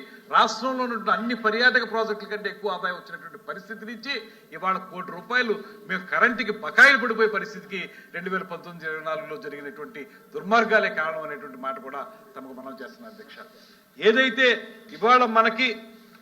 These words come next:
నేను ఇందాకే వారికి వివరంగా చెప్పాను, కేంద్ర ప్రభుత్వం నుంచి ఒకే ఒక ప్రాజెక్ట్ తెచ్చుకోగలిగారు, అది కూడా యాభై నాలుగు కోట్ల రూపాయలతోటి. ఇవాళ మనం ఈ పదిహేను నెలల కాలంలోనే నాలుగు వందల నలభై ఒక్క కోట్ల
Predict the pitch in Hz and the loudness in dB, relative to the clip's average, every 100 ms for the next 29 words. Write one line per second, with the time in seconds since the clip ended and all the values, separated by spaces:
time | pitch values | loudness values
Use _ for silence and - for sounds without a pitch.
0 | _ - 208 202 214 247 240 220 208 185 | _ -4 -2 0 2 4 4 6 6 4
1 | 190 247 247 226 214 180 123 - - - | 2 2 4 4 2 0 -2 -14 -20 -20
2 | _ _ _ _ - 190 262 262 254 240 | _ _ _ _ 4 6 8 6 2 0
3 | 247 233 247 220 214 240 269 262 220 226 | -4 -6 -4 -2 2 4 6 4 0 0
4 | 220 220 208 214 202 185 180 165 151 113 | 0 0 -2 0 -2 -2 -6 -6 -10 -16
5 | - _ _ _ _ _ _ _ _ 170 | -20 _ _ _ _ _ _ _ _ -4
6 | 220 240 269 254 214 165 196 220 220 214 | -2 4 8 8 8 6 8 10 8 8
7 | 208 202 190 180 170 175 160 160 160 147 | 4 0 -4 -6 -6 -4 -4 -6 -10 -14
8 | 113 - _ 147 220 269 277 277 262 - | -16 -20 _ 2 6 8 8 6 6 -2
9 | 190 220 214 220 262 262 254 247 233 233 | -4 -2 0 4 4 4 2 2 0 0
10 | 226 226 233 208 - - - 170 226 226 | -4 -2 -2 -4 -10 -12 2 4 4 2
11 | 214 196 190 196 190 175 180 202 | -2 -4 -4 -4 -6 -6 -10 -8